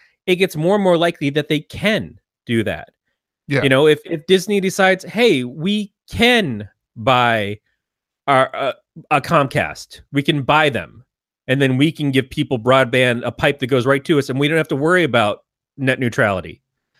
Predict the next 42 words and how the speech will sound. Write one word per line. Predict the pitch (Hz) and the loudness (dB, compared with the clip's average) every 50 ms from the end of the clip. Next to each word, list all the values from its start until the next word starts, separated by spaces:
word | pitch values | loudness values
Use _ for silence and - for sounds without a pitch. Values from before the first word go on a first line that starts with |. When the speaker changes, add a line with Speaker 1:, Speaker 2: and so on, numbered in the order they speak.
| _ _ _ _ - | _ _ _ _ -4
Speaker 1:
you | 113 | -2
know, | 107 104 104 107 113 120 - - | 0 0 2 0 0 -2 -2 0
or, | - 147 143 139 135 139 - - | 2 4 6 6 6 4 4 4
or | 156 151 151 147 | 4 4 6 4
you're | 151 147 143 156 - 175 | 4 4 2 2 4 4
Amazon, | 196 220 220 196 160 127 131 123 117 101 95 92 90 - | 4 4 4 2 2 2 2 0 0 0 -4 -6 -6 -2
and | 127 135 139 135 | 0 0 0 2
you're | 135 143 143 | 2 2 4
like, | 143 139 135 131 - | 4 4 2 2 0
"I'm | 120 151 165 190 | 0 0 0 2
gonna | 185 185 180 165 | 0 0 0 -2
give, | 131 113 - 175 190 196 180 165 151 _ _ _ _ _ _ _ _ _ - | -4 0 2 4 4 4 2 0 -6 _ _ _ _ _ _ _ _ _ -2
I'm | 175 185 226 | 0 2 2
gonna | 240 220 | 2 0
create | - - 220 214 214 202 202 - | 0 2 4 4 6 4 4 2
our | 175 175 - - | 2 2 2 2
own | 170 170 185 196 202 196 190 190 190 202 - _ _ _ _ _ _ _ _ _ _ _ _ _ _ _ - | 0 0 2 2 0 -2 -2 -4 -6 -8 -10 _ _ _ _ _ _ _ _ _ _ _ _ _ _ _ -2
company's | - 202 190 196 196 175 175 170 - | 0 2 2 2 2 0 0 -2 -2
healthcare | - - 208 220 220 - - 160 120 117 | 0 0 0 0 0 -2 -2 -2 -2 -2
system | - - 101 - - - 85 78 76 _ _ _ _ _ _ _ _ _ _ _ | -4 -8 -12 -12 -12 -14 -14 -14 -16 _ _ _ _ _ _ _ _ _ _ _
for | - 156 | 2 4
our | 156 156 151 | 4 6 4
employees, | 151 147 - - 214 220 156 98 80 - - - _ _ _ _ _ | 2 0 -2 -2 0 0 0 -2 -4 -8 -16 -20 _ _ _ _ _
so | - - 156 151 | -4 0 2 2
we | 156 147 147 170 | 2 2 0 0
don't | 175 185 | 0 0
have | 185 190 185 185 | 0 0 -2 -2
to | 175 170 | -4 -6
deal | 131 110 - 143 180 208 233 233 175 | -6 -8 -8 -6 -4 -2 -2 -2 -2
with | 147 127 120 117 - | 0 0 -2 -2 -2
whether | 117 120 123 123 120 120 | -2 -2 0 2 2 0
or | |
not | 120 120 117 120 117 - _ _ | 0 0 -2 -4 -4 -6 _ _
the | - 131 131 | -8 -4 -2
healthcare | 135 131 123 - 143 123 | -2 -2 -2 -2 -4 -4
system | - 135 113 - 131 120 | -4 -6 -10 -10 -10 -10
for | 110 120 113 | -8 -6 -4
the | 113 | -2
rest | 110 117 117 - | -2 -2 -2 -4
of | 117 | -6
the | 110 | -6
country | - 127 113 104 - 113 113 107 107 98 - | -4 -4 -4 -4 -4 -6 -4 -4 -4 -6 -8